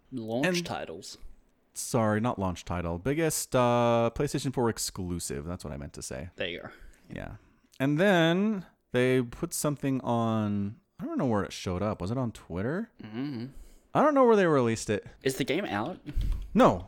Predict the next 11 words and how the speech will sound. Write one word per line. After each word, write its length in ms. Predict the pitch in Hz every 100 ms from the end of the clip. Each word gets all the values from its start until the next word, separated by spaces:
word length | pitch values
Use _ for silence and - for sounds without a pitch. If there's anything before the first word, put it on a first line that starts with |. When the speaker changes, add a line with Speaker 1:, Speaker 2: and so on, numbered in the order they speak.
| -
Speaker 2:
it's 100 | -
coming 220 | 196 190
out, 220 | 175 - -
uh, 460 | 139 135 131 127
this 180 | 120 -
month, 140 | 117 -
though, 280 | 85 85 101
like, 120 | 104 -
the 60 |
Speaker 1:
Okay. 80 | -
Speaker 2:
twenty-second, 480 | 123 107 92 95